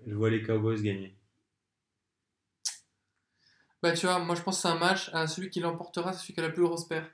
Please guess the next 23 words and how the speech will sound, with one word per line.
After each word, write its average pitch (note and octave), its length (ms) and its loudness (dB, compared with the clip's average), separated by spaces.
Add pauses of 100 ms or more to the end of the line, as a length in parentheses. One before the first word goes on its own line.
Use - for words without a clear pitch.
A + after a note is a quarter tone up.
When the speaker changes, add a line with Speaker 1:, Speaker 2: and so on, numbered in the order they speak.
(1200)
Speaker 2:
Et D#3 60 -4
je D3+ 80 -6
pense F3+ 220 -4
que E3+ 80 -6
c'est D#3+ 140 -4
les E3 100 -2
Eagles E3+ 240 4
qui E3+ 180 -6
vont, D#3 220 -2
euh, D#3 220 -2 (480)
totalement G#3 760 8
retourner G#3 920 8
la E3+ 120 4
division, D#3+ 380 -2 (880)
à F3 120 2
nouveau, F3+ 560 2 (100)
Speaker 1:
Ouais, G2+ 260 -8
dans G2+ 100 -4
Speaker 2:
en E3+ 100 0
Speaker 1:
les D3+ 60 0
quatre. - 20 -4 (160)
Speaker 2:
gagnant. D#3+ 180 -4 (140)
Speaker 1:
Bah, G2 300 -4